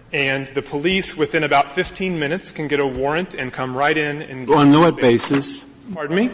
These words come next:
Speaker 2: On what basis?
Speaker 1: On the basis that I think that you've just described, that she says
Speaker 2: No,
Speaker 1: there's
Speaker 2: she says,
Speaker 1: potentially
Speaker 2: "I don't know
Speaker 1: house.
Speaker 2: what's in the closet, Mister Policeman.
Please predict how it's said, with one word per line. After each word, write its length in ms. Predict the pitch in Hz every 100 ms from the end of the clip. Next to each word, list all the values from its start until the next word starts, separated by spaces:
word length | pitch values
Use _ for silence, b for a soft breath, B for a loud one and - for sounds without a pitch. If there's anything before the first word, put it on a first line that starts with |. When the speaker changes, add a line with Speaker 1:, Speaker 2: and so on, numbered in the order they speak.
| -
Speaker 2:
On 120 | 131
what 220 | 131 139 92
basis? 640 | 98 117 - 135 - -
Speaker 1:
On 120 | - 160
the 60 |
basis 360 | 160 175 175 -
that 120 | 160
I 40 |
think 200 | 131 190
that 100 | 165
you've 140 | 143 135
just 160 | 143
described, 400 | - - 180 190 -
that 80 |
she 120 | - 131
says 40 |
Speaker 2:
No, 260 | 170 180 156
Speaker 1:
there's 160 | 147
Speaker 2:
she 160 | - 165
says, 280 | 151 170 139
Speaker 1:
potentially 100 | 165
Speaker 2:
"I 140 | 214
don't 280 | 214 190 160
know 200 | 135 123
Speaker 1:
house. 60 |
Speaker 2:
what's 220 | 110 104 131
in 160 | 113
the 80 | 107
closet, 640 | - 110 107 117 139 127
Mister 300 | 123 - 135
Policeman. 680 | - 127 131 143 - 156 139